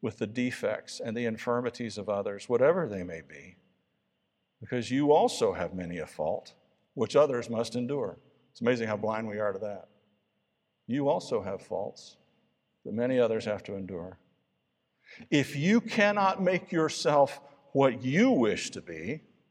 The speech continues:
how can you bend others to your will?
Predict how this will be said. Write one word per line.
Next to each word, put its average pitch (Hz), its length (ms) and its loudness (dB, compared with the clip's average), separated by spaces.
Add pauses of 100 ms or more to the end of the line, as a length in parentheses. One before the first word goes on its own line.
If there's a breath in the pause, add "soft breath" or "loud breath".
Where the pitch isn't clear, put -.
(1120)
how 156 180 -8
can 226 300 -2
you 226 160 -2
bend 208 340 0
others 214 500 2
to 196 120 -6
your 233 340 2
will? 117 420 -6